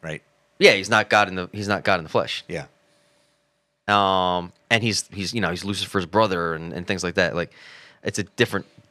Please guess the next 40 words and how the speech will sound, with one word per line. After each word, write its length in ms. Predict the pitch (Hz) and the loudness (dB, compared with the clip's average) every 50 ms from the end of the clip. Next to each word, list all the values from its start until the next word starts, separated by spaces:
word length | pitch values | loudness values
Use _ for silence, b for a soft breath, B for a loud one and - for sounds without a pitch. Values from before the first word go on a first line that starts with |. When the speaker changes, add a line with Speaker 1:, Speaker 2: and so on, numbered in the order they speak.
| _ | _
Speaker 2:
it's 140 | - 107 - | -10 -4 4
not 160 | 139 131 113 | 4 4 4
the 60 | - 113 | 4 2
gospel. 340 | 110 95 - - - 55 - _ _ _ _ _ | 2 2 0 -4 -12 -18 -20 _ _ _ _ _
Speaker 1:
I 100 | 104 113 | 4 4
thought 200 | 117 - 156 139 | 6 6 6 6
of 160 | 117 104 90 - _ _ _ - | 4 2 -2 -8 _ _ _ 2
Speaker 2:
And 160 | - 135 127 - | 2 2 4 8
Paul 160 | 160 160 139 131 | 8 8 8 8
literally 200 | 143 139 131 113 | 4 4 4 2
says, 180 | - 113 92 | 0 -2 -2
"If 120 | 95 95 - | -2 0 2
you 80 | 104 | 4
add 160 | 98 98 98 | 4 4 4
anything," 340 | 95 98 98 92 - 95 85 - | 2 0 -2 -2 -4 -6 -2 0
I 60 | - | 0
mean, 120 | 123 120 101 | 0 2 0
he's 100 | 98 - | 0 2
talking 300 | 135 117 104 - 101 98 | 2 2 2 2 -6 -2
about 280 | 90 95 92 - - b b b b b b b b b | 2 2 2 2 -2 b b b b b b b b b
law, 420 | - 92 92 92 90 95 104 120 139 - _ _ _ _ _ _ _ _ _ _ | -14 -6 -2 0 2 2 2 0 -2 -6 _ _ _ _ _ _ _ _ _ _
but 80 | - 107 | -2 -2
he 40 | 98 | 0
says, 220 | - 104 92 82 87 | 0 -4 -6 -6 -8
"If 80 | 82 98 | -6 -4
you 60 | 78 | -2
add 140 | 80 95 95 | -2 -2 -2
anything 200 | 98 90 90 85 | -4 -6 -6 -6
to 60 | 87 | -6
this 140 | 87 80 - - _ _ | -6 -6 -8 -14 _ _
gospel, 340 | - 95 92 87 - - 76 | 0 0 0 0 -2 -10 -16
cons-, 220 | - - - - _ _ _ - | -16 -16 -20 -20 _ _ _ -12
like, 160 | - 78 80 | -12 -12 -12
consider 240 | - 82 76 - 85 | -12 -14 -10 -10 -10
yourself 220 | 78 73 82 76 | -8 -10 -12 -14
condemned." 320 | - - 73 82 80 73 57 | -14 -14 -12 -10 -10 -10 -12
Like, 140 | 62 69 - _ _ _ _ _ _ _ | -16 -18 -18 _ _ _ _ _ _ _
Speaker 1:
I 120 | 113 123 | 2 2
thought 200 | - - 151 165 | 4 6 6 6
of 260 | 160 131 110 - - | 6 4 0 -6 -16